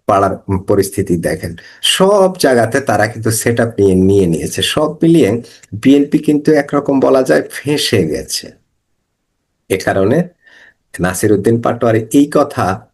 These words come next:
এই হুমকিটা বিএনপি দিতে পেরেছে যে হ্যাঁ ভোটে বিএনপির জন্ম, না ভোটে মৃত্যু হবে। প্রিয় দর্শক, কথা বাড়াবো না, আলোচনাটি ভালো লাগলে চ্যানেলটি সাবস্ক্রাইব করে আমাদের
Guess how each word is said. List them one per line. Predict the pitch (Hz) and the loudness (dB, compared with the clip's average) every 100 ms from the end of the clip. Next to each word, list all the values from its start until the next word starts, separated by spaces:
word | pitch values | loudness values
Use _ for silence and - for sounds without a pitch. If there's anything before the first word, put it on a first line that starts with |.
| - | 0
এই | 147 160 | 2 2
হুমকিটা | 151 165 160 104 95 | 2 -2 -2 -2 0
বিএনপি | 90 95 95 95 101 | 2 0 0 0 0
দিতে | 85 90 98 | 0 0 0
পেরেছে | 92 85 80 104 | 0 0 0 -2
যে | 101 151 185 - - - _ | 0 0 0 -8 -20 -20 _
হ্যাঁ | - 101 98 | -6 -2 0
ভোটে | 92 101 - 143 - _ _ _ - | 0 -2 0 -2 -4 _ _ _ 0
বিএনপির | 98 98 95 104 98 | 2 2 2 0 2
জন্ম, | 110 113 120 185 240 - _ | 2 4 2 2 -2 -10 _
না | 85 90 90 | 0 0 0
ভোটে | - - - 175 185 _ - | -4 -4 -2 -2 -4 _ -6
মৃত্যু | - 85 - - - | 0 0 -2 -12 -12
হবে। | 87 - - _ _ _ _ _ _ _ - - _ | -12 -16 -20 _ _ _ _ _ _ _ -20 -20 _
প্রিয় | 202 | 4
দর্শক, | 190 180 180 - - - _ _ _ _ | 4 2 -2 -10 -16 -20 _ _ _ _
কথা | 117 110 139 | -2 0 -2
বাড়াবো | 95 85 - - | -2 -2 -2 -4
না, | - - _ _ _ _ _ _ _ _ _ _ - | -6 -10 _ _ _ _ _ _ _ _ _ _ -4
আলোচনাটি | 104 - 98 87 95 | -2 0 -2 -2 -6
ভালো | 82 98 87 | -4 -2 0
লাগলে | 87 82 | -2 -2
চ্যানেলটি | 90 85 82 | -2 -4 -4
সাবস্ক্রাইব | 82 95 82 - - 95 - | -6 -4 -4 -4 -4 -6 -2
করে | 147 196 - _ _ _ _ - | -2 -2 -6 _ _ _ _ -4
আমাদের | 90 85 85 | -2 0 0